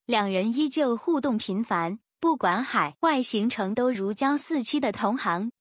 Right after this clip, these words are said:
亲密的互相照顾比，才让两人决心复合。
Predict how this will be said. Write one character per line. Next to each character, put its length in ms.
亲 260
密 160
的 200
互 180
相 260
照 220
顾 180
比， 300
才 240
让 180
两 220
人 220
决 200
心 240
复 220
合。 360